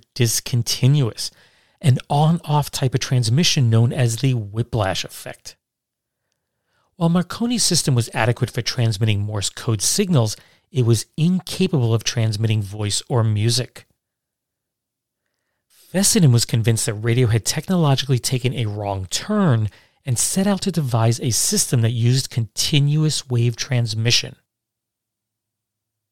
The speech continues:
The year nineteen hundred saw Fessenden leaving his professorship for a position with the U S Weather Bureau, which asked him to develop a wireless system to distribute meteorological information.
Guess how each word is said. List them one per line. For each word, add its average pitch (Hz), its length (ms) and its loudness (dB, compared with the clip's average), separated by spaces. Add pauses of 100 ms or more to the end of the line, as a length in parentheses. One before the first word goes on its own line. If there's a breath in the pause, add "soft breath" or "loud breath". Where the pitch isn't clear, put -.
(440)
The 143 100 2
year 208 200 4
nineteen 180 380 2
hundred 120 240 2
saw 113 180 4
Fessenden 110 580 0
leaving 127 300 0
his 147 160 2
professorship - 640 -2
for 107 180 -4
a 98 80 -4
position 120 560 2
with 113 140 2
the 123 80 0
U 107 300 2
S - 120 -2
Weather 147 360 2
Bureau, 101 440 -4 (460 soft breath)
which 185 220 0
asked 185 260 2
him 214 100 2
to 208 120 0
develop 127 400 2
a 120 80 2
wireless 107 560 0
system - 400 0
to 123 140 -2
distribute 113 640 -2
meteorological 107 720 0
information. 107 680 0